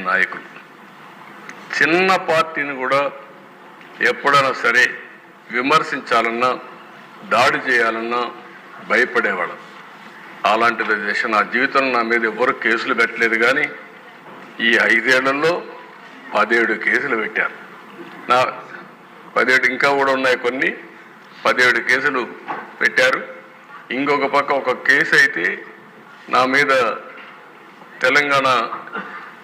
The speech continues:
సమైక్య ఆంధ్రప్రదేశ్ ఉన్నప్పుడు బాబ్లీ విషయంలో మేము పోయినప్పుడు ఒక కేసు పెట్టారు తప్ప, అది కూడా పబ్లిక్ కోసం పోయినప్పుడు. ఎక్కడ నాకు చిన్నప్పటి నుంచి కేసులు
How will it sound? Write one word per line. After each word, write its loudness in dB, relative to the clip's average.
సమైక్య 2
ఆంధ్రప్రదేశ్ 0
ఉన్నప్పుడు -2
బాబ్లీ 2
విషయంలో 0
మేము 2
పోయినప్పుడు 2
ఒక -6
కేసు 0
పెట్టారు 2
తప్ప, 0
అది 2
కూడా 0
పబ్లిక్ -4
కోసం -2
పోయినప్పుడు. 0
ఎక్కడ 0
నాకు 0
చిన్నప్పటి -2
నుంచి -4
కేసులు 0